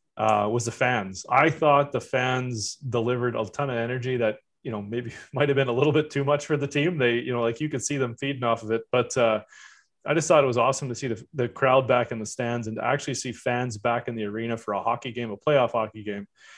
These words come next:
Um, that was the one big takeaway for me. The second one was, uh,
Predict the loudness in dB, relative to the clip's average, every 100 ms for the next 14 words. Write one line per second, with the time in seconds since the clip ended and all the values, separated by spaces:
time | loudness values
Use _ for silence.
0 | -20 -8 -4 -2 -4 2 4 4 4 2
1 | 0 -2 -10 _ -10 -4 0 0 0 0
2 | 2 2 2 0 -4 -2 0 -2 -4 -16
3 | _ 2 8 8 8 6 6 6 2 0
4 | 2 4 4 2 4 4 4 0